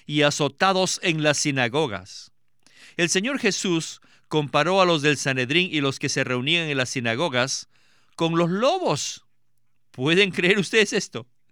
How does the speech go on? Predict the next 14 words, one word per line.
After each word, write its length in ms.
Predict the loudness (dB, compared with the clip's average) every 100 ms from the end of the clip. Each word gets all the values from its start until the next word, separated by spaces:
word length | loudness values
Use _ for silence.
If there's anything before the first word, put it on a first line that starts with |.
| _ _ _ _ -4
A 100 | 0
sus 220 | 2 2
apóstoles 640 | 0 2 2 2 4 4 4
les 220 | 2 2
dijo 360 | 0 2 2
que 160 | 2 0
los 220 | 2 2
enviaba 680 | 0 -2 -2 -2 0 0 -2 -10 _
como 440 | 0 4 6 6
ovejas 840 | 6 2 0 -2 -4 -2 -2 -2 -2
en 420 | -2 -2 -4 -4
medio 500 | 2 2 2 -2 0
de 140 | 0 -2
lobos. 760 | -4 -6 -4 -4 -4 -8 -10